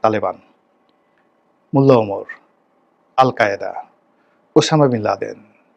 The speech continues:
আবু বকর, মানে দায়েশ এবং আইএস, এই যে সম্মিলিত শক্তি মধ্যপ্রাচ্যে, তাদেরকে প্রমোট করা এবং তাদেরকে ধ্বংস করার জন্য আমেরিকা যে কাজ করেছে, সেই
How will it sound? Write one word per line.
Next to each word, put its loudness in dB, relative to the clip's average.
আবু 6
বকর, 2
মানে -2
দায়েশ 4
এবং -4
আইএস, 2
এই 6
যে 2
সম্মিলিত 2
শক্তি -6
মধ্যপ্রাচ্যে, -6
তাদেরকে -2
প্রমোট 2
করা 0
এবং -4
তাদেরকে -2
ধ্বংস -8
করার 0
জন্য -2
আমেরিকা 0
যে -2
কাজ -2
করেছে, -10
সেই 2